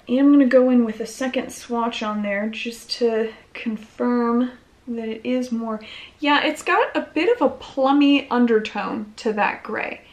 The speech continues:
Still really, really nice, but definitely slightly more warm toned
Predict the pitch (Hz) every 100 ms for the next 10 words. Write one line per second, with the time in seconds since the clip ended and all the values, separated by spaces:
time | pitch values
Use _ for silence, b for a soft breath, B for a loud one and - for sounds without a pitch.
0 | B B B - - 311 392 294 240 262
1 | 277 262 262 233 214 185 175 330 440 -
2 | - 220 - 262 277 330 320 311 - 285
3 | - - 254 254 277 285 285 262 254 247
4 | 214 233 233 240 - 233 220 220 214